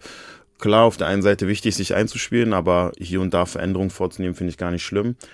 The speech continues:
Vor allem, wenn man, wenn man so eine Qualität im Kader hat, dann macht Sinn, dass man, dass der eine Spieler vielleicht eher zu dem Gegner passt und der andere zu einem anderen Gegner und deshalb.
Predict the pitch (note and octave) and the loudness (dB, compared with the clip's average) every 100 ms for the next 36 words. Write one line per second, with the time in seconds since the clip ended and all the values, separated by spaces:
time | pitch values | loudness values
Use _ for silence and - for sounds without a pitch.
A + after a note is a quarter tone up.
0 | - _ - - F2+ F2 F2+ F2+ F2 E2+ | -20 _ -8 -4 -2 -2 0 0 -2 -2
1 | F2 F2 E2+ F2 E2 - - E2+ - F2+ | -2 -2 -2 -4 -6 -8 -6 -6 -4 -6
2 | E2 D#2+ F2 E2+ F#2 F#2+ E2 D#2+ D#2+ - | -6 -4 -2 0 -2 -2 -4 -6 -6 -6
3 | E2+ E2+ - F#2 G2 F#2+ F2 F2 E2+ - | -4 -4 -4 -2 0 0 -2 -2 -4 -6
4 | - - _ - - - F2+ F2+ F#2+ F#2 | -20 -20 _ -10 -4 -2 -2 -4 -2 -2
5 | F2 F#2 F2 - - - - F#2+ F#2 F2 | 0 0 -2 -4 -20 -14 0 4 4 2
6 | _ - F#2 F2 G#2+ G#2 G2 F#2+ - G2 | _ -12 -4 2 4 4 2 -2 -2 -2
7 | G2+ F2 D2 F2+ E2+ - F2 F2+ F2+ D#2 | -2 -4 -4 -4 -6 -6 -4 -4 -4 -6
8 | - D2 C#2+ - D#2+ D#2 | -8 -10 -10 -12 -10 -10